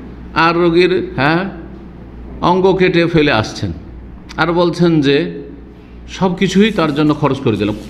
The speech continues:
লাখ লাখ টাকা খরচ করে দিলাম, দেশে চিকিৎসা না বিদেশে চিকিৎসা করিয়ে নিয়ে আসলাম। যার যত বেশি মায় তত বেশি খরচ করছেন।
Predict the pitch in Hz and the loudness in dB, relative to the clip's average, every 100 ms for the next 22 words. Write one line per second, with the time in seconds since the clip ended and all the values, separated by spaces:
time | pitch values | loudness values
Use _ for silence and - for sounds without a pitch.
0 | - - 139 - 156 127 175 175 156 151 | -14 -4 -2 2 4 4 2 -2 -2 -2
1 | 135 127 - 90 82 87 90 117 208 - | -2 -4 -2 -4 -4 -4 -2 0 0 0
2 | 208 202 185 175 185 151 147 165 185 175 | -2 -2 -4 -2 -2 2 2 2 0 -4
3 | 170 143 - 120 120 101 107 98 78 - | -6 -6 -4 -6 -4 -2 0 -2 -4 -8
4 | - - - - - - - - 107 160 | -12 -14 -16 -16 -18 -18 -18 -4 0 2
5 | 165 196 202 202 208 208 214 208 202 190 | 2 2 2 2 0 0 0 2 2 4
6 | 185 180 - 131 - 101 - 92 | 2 2 0 -2 -2 -6 -6 -10